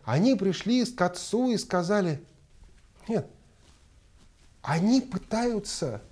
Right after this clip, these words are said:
поступить так, как потом будут поступать нечестивые законники. Вот это так случилось. И мы ни при щ-, ни при чём.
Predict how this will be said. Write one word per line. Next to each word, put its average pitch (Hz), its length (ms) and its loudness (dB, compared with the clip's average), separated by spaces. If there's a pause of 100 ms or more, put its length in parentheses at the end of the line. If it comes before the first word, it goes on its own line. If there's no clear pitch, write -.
(160)
поступить 170 560 -2
так, 247 380 -2 (640)
как - 280 -6
потом 240 680 2 (840)
будут 190 380 0
поступать 190 480 -2
нечестивые 135 760 -2
законники. 110 880 -2 (1400)
Вот - 140 -2
это 247 160 0
так - 180 0
случилось. - 920 -4 (1500)
И 214 80 4
мы 226 160 4
ни 240 140 4
при 240 160 -2
щ-, - 240 -4
ни 220 100 4
при 226 160 -2
чём. 175 480 0